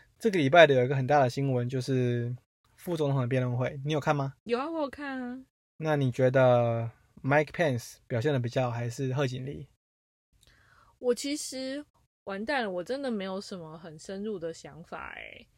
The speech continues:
Speaker 2: 因为我一开始觉得贺锦丽表现得还不错，可是你也知道，以我们台湾人来说，你听到那个中国问题他回避的时候，也不是回避，他就直接说，“哦，以后他们，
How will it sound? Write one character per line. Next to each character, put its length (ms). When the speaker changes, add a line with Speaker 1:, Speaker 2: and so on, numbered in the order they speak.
Speaker 2:
因 100
为 20
我 120
一 100
开 160
始 160
觉 140
得 80
贺 120
锦 160
丽 140
表 180
现 220
得 80
还 160
不 140
错， 420
可 160
是 80
你 120
也 120
知 200
道， 460
以 140
我 140
们 360
台 140
湾 160
人 160
来 180
说， 300
你 140
听 200
到 200
那 100
个 140
中 260
国 120
问 180
题 120
他 160
回 200
避 240
的 100
时 220
候， 360
也 100
不 100
是 200
回 180
避， 140
他 160
就 120
直 200
接 160
说 180
，“哦， 80
以 120
后 180
他 100
们， 320